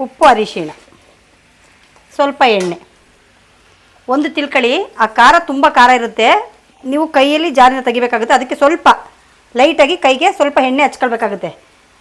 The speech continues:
ಯಾಕಂದರೆ ಮತ್ತೆ ಕೈ ಉರಿ ಶುರು ಆಗುತ್ತೆ. ಅಮ್ಮ ಏನೇ ಹೇಳಿದ್ರು, "ಕೆಂಪು ಖಾರ ಚಿಕನ್ ಅಂತ ಕೈಯೆಲ್ಲ ಉರಿ ಆಯಿತು, ತಿನ್ನೋಕ್ಕಾಗಲಿಲ್ಲ"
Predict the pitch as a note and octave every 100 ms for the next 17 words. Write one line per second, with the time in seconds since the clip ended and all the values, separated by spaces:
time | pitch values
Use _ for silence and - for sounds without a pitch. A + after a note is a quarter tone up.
0 | - G#3+ B3+ C#4+ B3 - - C4 C#4+ C4
1 | - A#3 G#3+ - B3 E4+ - _ _ -
2 | A3 D4 C#4 C#4+ C#4 C#4 C4+ C#4+ C#4 -
3 | - - _ _ _ _ _ _ _ _
4 | - D4 C4 C#4+ C4+ C#4 C4+ B3+ B3 -
5 | B3+ C4+ C4+ B3+ C4+ C4 C4+ B3+ C4 B3+
6 | A#3 A#3